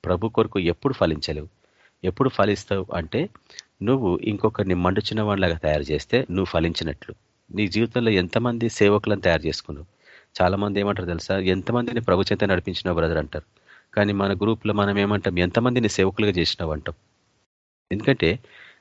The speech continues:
నువ్వు ఎంతమందిని విశ్వాసాలను చేసినా ఏం లాభం, వాడు కిందనే కూర్చొని వెళ్ళిపోతా ఉంటాడు ఇంటికి. సమస్యలు వస్తే వచ్చి ప్రార్థన చేయించుకుంటాడు, వెళ్ళిపోతుంటాడు. కానీ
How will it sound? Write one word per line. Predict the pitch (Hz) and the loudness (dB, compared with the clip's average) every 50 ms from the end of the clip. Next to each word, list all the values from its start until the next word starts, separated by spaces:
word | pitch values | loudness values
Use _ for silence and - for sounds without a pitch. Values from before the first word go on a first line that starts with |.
| _ - 127 | _ 0 2
నువ్వు | 131 123 104 | 4 4 4
ఎంతమందిని | 92 90 - 131 143 151 160 160 151 | 4 4 4 4 4 6 4 4 4
విశ్వాసాలను | 143 143 135 - 151 143 139 - 139 139 135 123 | 4 2 2 4 4 4 4 4 2 2 4 4
చేసినా | 120 110 - - 87 76 78 90 107 127 | 2 0 0 -2 -2 -2 0 0 -2 0
ఏం | 123 104 101 110 123 | 0 2 2 2 2
లాభం, | 131 127 123 123 127 127 | 2 2 2 2 2 2
వాడు | 120 110 95 | 2 0 0
కిందనే | - - 101 104 117 123 127 | 0 0 0 2 2 2 2
కూర్చొని | 110 107 - - 110 | 2 2 0 0 0
వెళ్ళిపోతా | 104 92 87 85 - 82 76 - 80 | 2 2 0 2 0 -2 -2 0 -2
ఉంటాడు | 76 71 - - 71 73 | -4 -4 -6 -8 -6 -6
ఇంటికి. | 76 76 - - - - 85 _ _ _ _ _ _ _ _ _ _ _ _ _ _ _ _ _ _ _ _ _ _ _ _ - | -8 -8 -8 -12 -12 -14 -18 _ _ _ _ _ _ _ _ _ _ _ _ _ _ _ _ _ _ _ _ _ _ _ _ -10
సమస్యలు | - - 104 107 107 - 101 95 | -2 0 2 2 2 2 2 0
వస్తే | 92 - - 113 | 0 0 0 0
వచ్చి | 110 92 - - 101 | 0 0 -2 -4 0
ప్రార్థన | - 101 95 92 101 101 | 2 2 2 2 0 0
చేయించుకుంటాడు, | 95 92 - - - - - 90 104 104 | 0 -2 -2 -4 -6 -6 -6 -4 -2 0
వెళ్ళిపోతుంటాడు. | 98 90 85 - - 87 - 90 80 - 80 82 | 0 -2 -2 0 -4 -4 -4 -4 -6 -6 -6 -6
కానీ | - - 95 101 107 98 151 156 214 - | -2 0 0 0 0 0 -2 -4 -4 -6